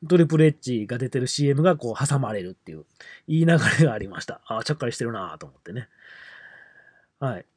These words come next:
で、えー、この日のメインですね。さっき言いました、サーシャ・バンクス対ビアンカ・ブレアの、えー、と、女子の、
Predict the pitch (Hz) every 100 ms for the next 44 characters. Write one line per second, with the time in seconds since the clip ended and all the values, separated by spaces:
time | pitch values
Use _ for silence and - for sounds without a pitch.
0 | _ - 247 285 - 180 202 254 247 170
1 | - - 208 170 104 87 151 196 185 175
2 | 190 180 156 156 208 208 196 156 143 160
3 | 135 139 127 127 110 - _ - - -
4 | 214 156 - 139 127 117 101 90 _ _
5 | _ _ _ _ _ _ _ _ _ _
6 | _ 143 127 120 110 110 127 214 233 165
7 | -